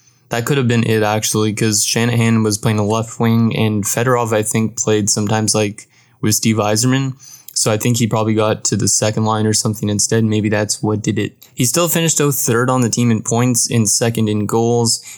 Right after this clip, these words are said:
He was also a plus twenty-nine and had thirty penalty minutes. He also had nine power play goals, which I think was the most on the team, or close to the most. Actually, no, it wasn't, 'cause I said Brendan Shanahan had twenty, but he was close to it anyways. Like, he was probably second on the team at least.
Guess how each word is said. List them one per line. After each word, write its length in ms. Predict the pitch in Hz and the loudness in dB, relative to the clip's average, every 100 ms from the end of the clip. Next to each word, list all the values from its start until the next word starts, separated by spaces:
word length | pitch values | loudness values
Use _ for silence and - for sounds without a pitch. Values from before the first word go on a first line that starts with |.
| - | -4
He 80 | 113 | 0
was 140 | 107 | 2
also 280 | 113 110 110 | 0 0 0
a 80 | 101 | 0
plus 240 | - 104 | 0 -2
twenty-nine 680 | - 110 110 110 117 117 117 | 0 0 0 0 2 2 2
and 180 | 113 | 2
had 260 | 110 107 104 | 0 0 0
thirty 240 | - 104 | 0 0
penalty 320 | - - 123 123 | 0 0 2 2
minutes. 540 | 123 123 117 - - _ _ _ _ _ | 2 0 -2 -4 -6 _ _ _ _ _
He 80 | 131 | -2
also 240 | 139 160 | 0 0
had 140 | 139 131 | 0 2
nine 340 | 113 117 135 | 2 2 2
power 240 | 123 123 | 2 0
play 220 | 117 120 110 | 0 -2 -2
goals, 360 | 104 110 110 | 0 0 0
which 180 | 110 104 | -2 0
I 120 | 110 | 0
think 280 | 107 117 117 | 0 0 0
was 200 | 113 - | 0 0
the 80 | 110 | -2
most 500 | 104 104 110 110 - | 0 2 2 0 -2
on 140 | 107 | -2
the 80 | 104 | -2
team, 480 | - 120 127 143 139 _ _ _ | -2 0 0 -2 -6 _ _ _
or 120 | - 107 | -4 -2
close 340 | - 110 - | 0 0 0
to 60 | - | 0
the 60 | |
most. 260 | 120 113 113 | 2 2 0
Actually, 280 | 120 117 120 | -2 0 2
no, 140 | 110 | 2
it 60 | 104 | 2
wasn't, 260 | 107 110 | 0 0
'cause 140 | 110 110 | 0 0
I 80 | |
said 300 | 107 - 107 | 0 0 -2
Brendan 260 | 104 107 101 | 0 0 0
Shanahan 320 | - 104 104 | -2 0 0
had 60 | 101 | 0
twenty, 340 | 110 113 117 117 - - | 0 0 0 -4 -16 -4
but 120 | 120 | 0
he 80 | 120 | 2
was 120 | 117 | 2
close 300 | - 117 113 | 0 0 0
to 260 | - 107 104 | 0 0 0
it 140 | - | 0
anyways. 480 | 107 107 107 107 - | -2 0 0 0 0
Like, 120 | 110 | 0
he 60 | 113 | 0
was 80 | |
probably 240 | 110 123 120 | 0 0 0
second 480 | - 104 101 107 104 | 0 -2 -2 -2 -2
on 140 | 104 | -4
the 80 | 101 | -4
team 180 | - 107 | -4 -4
at 140 | 98 | -2
least. 400 | 113 110 110 - | 0 0 0 -6